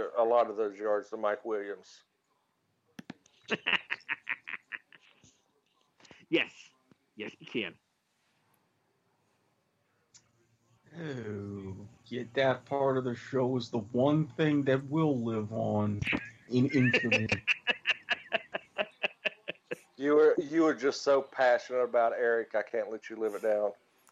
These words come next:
Speaker 3: Oh, I'm well aware. I'm well aware. I'll carry that same passion to the Kentucky Buckets for next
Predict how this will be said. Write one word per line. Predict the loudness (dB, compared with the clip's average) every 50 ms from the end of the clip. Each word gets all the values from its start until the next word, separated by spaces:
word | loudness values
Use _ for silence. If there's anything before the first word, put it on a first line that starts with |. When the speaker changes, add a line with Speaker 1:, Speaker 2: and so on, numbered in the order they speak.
| -4 0
Speaker 3:
Oh, | 2 4 4 6 6 6 6 6 6 4 4 2
I'm | 2 0 -2 -2
well | -2 -2 0 0 0 0
aware. | -2 -2 -4 -6 -6 -4 -2 -2 0 0 0 0 0
I'm | 0 -2 -4 -6
well | -2 2 2 2 2 2 0
aware. | 0 -2 -4 -8 -8 -6 -4 -2 -2 -2 -2 -2 -2 -4 -6 -8 -8 -2
I'll | 0 2 4 4 4 4 2 2 0
carry | 0 0 2 4 4 2
that | 2 2 -2 -2 -4
same | -4 -2 0 2 2 0 -2 -4 -8 -6
passion | -4 -2 -2 -2 -2 -4 -8 -10 -8 -8 -8 -8
to | -8 -8 -8 -8 -8 -10 -14 -18 -8 _
the | -4 -2
Kentucky | -2 -4 -6 -6 -2 -2 -2 -2 -2 -8
Buckets | -12 -4 -2 -2 -2 -2 -4 -10 -16 -18 -16 -18
for | -20 -16 -10 -8 -6 -4
next | -4 -6 -6 -8 -12 -16